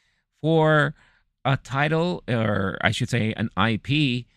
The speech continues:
that not a lot of people probably even know about. Now, The Gray Man is based off of a series of novels,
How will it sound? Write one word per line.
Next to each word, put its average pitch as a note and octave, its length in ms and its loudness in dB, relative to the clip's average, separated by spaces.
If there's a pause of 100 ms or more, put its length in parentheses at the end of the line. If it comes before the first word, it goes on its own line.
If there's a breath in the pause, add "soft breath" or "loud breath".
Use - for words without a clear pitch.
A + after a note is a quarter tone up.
(360)
that A#2+ 220 -6
not C#3 480 -2
a B2 60 -2
lot C#3+ 260 0
of D3+ 100 -4
people F3+ 240 -4
probably C3 540 -2
even A2 280 -2
know D#3 160 -2
about. - 300 -8
Now, B2 420 0
The A2+ 140 -4
Gray C#3 260 0
Man D3 220 2
is B2 280 -2
based A#2 360 -4
off G#2+ 220 -6
of G#2+ 100 -10
a A2+ 80 -4
series A2 400 -4
of G2 160 -8
novels, F#2 560 -6